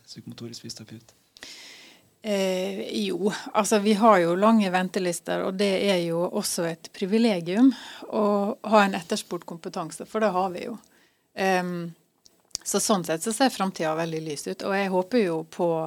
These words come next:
Speaker 2: jeg vil jo oppfordre alle som bestemmer over sånne ting å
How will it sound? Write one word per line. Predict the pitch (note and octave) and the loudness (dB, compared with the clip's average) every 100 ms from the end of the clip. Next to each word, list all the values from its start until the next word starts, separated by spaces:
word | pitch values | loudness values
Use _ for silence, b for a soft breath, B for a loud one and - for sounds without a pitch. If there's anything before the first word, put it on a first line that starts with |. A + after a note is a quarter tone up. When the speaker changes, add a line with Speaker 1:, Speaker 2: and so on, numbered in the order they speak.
| D#3+ F3 | -4 -4
Speaker 2:
jeg | G3 G3 | -4 -2
vil | G3+ G3 | -2 -2
jo | F3 | -4
oppfordre | F#3 - D3+ D3+ D#3+ E3 | -6 -6 -8 -6 -6 -4
alle | E3+ E3+ | -4 -6
som | - D#3+ | -8 -8
bestemmer | E3 F#3+ E3+ D#3 D#3 E3 F#3 | -2 0 0 -2 -8 -8 -8
over | F3 E3+ | -8 -8
sånne | E3+ F3 E3+ | -8 -8 -10
ting | - F3 D#3+ | -10 -10 -10
å | E3 | -10